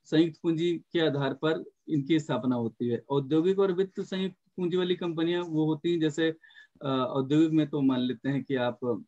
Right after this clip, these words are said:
यही भेल सेल वगैरह देख लीजिए, रिलायंस भी इसमें आ जाएगी। वित्त संबंधी जो संस्थाएं होती हैं बच्चों, वो दो तरह की होती हैं, बैंकिंग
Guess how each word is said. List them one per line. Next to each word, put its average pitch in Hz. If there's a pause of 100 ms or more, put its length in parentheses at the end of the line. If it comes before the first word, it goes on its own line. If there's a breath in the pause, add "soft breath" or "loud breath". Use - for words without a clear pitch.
यही 139
भेल 139
सेल 165
वगैरह 156
देख 147
लीजिए, 151
रिलायंस 135
भी 156
इसमें 156
आ -
जाएगी। 127 (420)
वित्त 190
संबंधी 202
जो 202
संस्थाएं 160
होती 156
हैं 156
बच्चों, 165
वो 170
दो 147
तरह 147
की 131
होती 120
हैं, 110 (160)
बैंकिंग 135